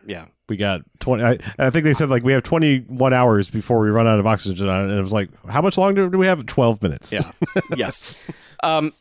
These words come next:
Speaker 1: I think something, like, something that, uh, being coupled with this ship is draining their power, so
Speaker 2: Mm-hmm.
Speaker 1: that's the main reason they go get on the ship, which is, like, "We gotta shut that thing down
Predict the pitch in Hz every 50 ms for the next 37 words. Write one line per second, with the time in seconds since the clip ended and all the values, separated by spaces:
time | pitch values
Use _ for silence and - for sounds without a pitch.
0 | _ - 175 185 - 311 311 - - - 208 214 - - 160 165 165 - - -
1 | - - - - 196 185 196 - 202 185 175 165 151 151 143 139 - _ _ _
2 | _ _ _ _ _ _ - - - - - - 139 - 113 143 - - 147 _
3 | - 175 170 170 165 156 - 160 156 - 165 151 143 139 143 - - 143 - -
4 | - 156 143 - - 139 135 127 117 117 104 123 131 131 127 127 127 120 123 120
5 | - - - 117 117 123 127 127 127 - - 123 107 117 120 120 - - - 123
6 | 117 123 123 120 117 113 117 110 120 110 110 107 98 117 113 101 117 113 110 104
7 | 104 98 - - 131 117 - - 104 - 120 107 - 107 101 90 - 113 104 113
8 | 98 92 - - 127 - - 110 101 - 120 107 107 98 110 107 107 107 107 107
9 | -